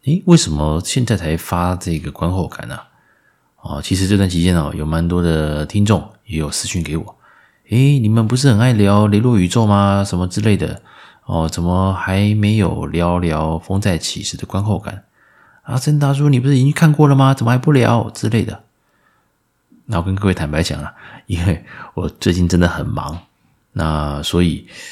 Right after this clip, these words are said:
呃，比较没有时间啊，去做一些整理。那今天啊，啊，趁着这个工作啊，啊，暂时有个空档啊，利用深夜啊，来跟各位来聊聊《风再起时》啊，曾大叔的一个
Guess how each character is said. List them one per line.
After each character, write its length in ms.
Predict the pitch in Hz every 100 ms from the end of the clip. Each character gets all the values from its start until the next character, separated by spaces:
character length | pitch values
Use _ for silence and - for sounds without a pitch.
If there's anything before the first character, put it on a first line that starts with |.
| - -
呃， 160 | -
比 140 | 71 76
较 120 | 92
没 140 | 85
有 100 | 87
时 240 | 76 - 80
间 320 | 80 85 87
啊， 160 | 80 76
去 140 | -
做 240 | - 82
一 20 | 80
些 80 |
整 300 | 82 - 82
理。 240 | 90 - - _ _ _ _
那 120 | 90
今 160 | 90 107
天 120 | 113
啊， 260 | 92 - -
啊， 160 | 87 73
趁 220 | - 82 78
着 240 | 76 73
这 120 | -
个 120 | 80
工 240 | 78 - 87
作 180 | 90 -
啊， 100 | -
啊， 340 | - 90 80 82 - 107 -
暂 180 | 85 80
时 280 | - -
有 120 | 82 101
个 80 | -
空 240 | - 92
档 180 | 78 - _ _ _ _ _
啊， 180 | - 85
利 160 | 76 78
用 160 | 76
深 280 | 80 - 92
夜 280 | 90 85 - _
啊， 80 | - -
来 140 | 69
跟 140 | 80
各 140 | 80 80
位 120 | 76
来 120 | 71
聊 180 | 73 73
聊 200 | 76 73 - - _ _
《风 200 | - 107
再 160 | 113 87
起 240 | - -
时》 440 | - - 78 92 - _ _ -
啊， 160 | 90 78
曾 220 | - 82
大 160 | 82 82
叔 160 | -
的 120 | 80
一 60 | 76
个 440 | 78 76 73 76